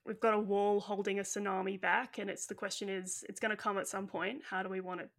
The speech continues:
to come, and how do we wanna be protected when it comes? And the thing that I wanted to address in this podcast is that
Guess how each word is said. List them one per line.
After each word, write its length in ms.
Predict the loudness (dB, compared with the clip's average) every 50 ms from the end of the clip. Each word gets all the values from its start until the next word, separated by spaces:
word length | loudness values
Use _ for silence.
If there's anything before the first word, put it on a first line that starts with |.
| _ _ -14
to 140 | -12 -12 -10
come, 360 | -8 -6 -4 -4 -4 -4 -4
and 220 | -6 -6 -6 -6 -2
how 160 | 0 0 2
do 60 | 2
we 80 | 0 -2
wanna 180 | -2 -4 -4
be 120 | -4 -6 -6
protected 560 | -8 -8 -6 -4 -4 -4 -4 -6 -10 -8 -6
when 140 | -6 -6 -6
it 180 | -6 -10 -10
comes? 440 | -6 -6 -6 -6 -6 -6 -6 -6 -8 -8 -14 -14 -14 -14 -14 -16 -20 -20 _ -2
And 200 | 2 4 4 6
the 60 | 4
thing 260 | 6 6 6 6 6 6
that 100 | 6 8
I 120 | 8 8
wanted 260 | 8 6 2 0 0
to 80 | -2 -2
address 300 | -2 0 0 0 0 -2
in 60 | -6
this 120 | -6 -6
podcast 500 | -4 -4 -4 -4 -2 -4 -4 -4 -4 -6
is 120 | -10 -8 -6
that 180 | -6 -6 -6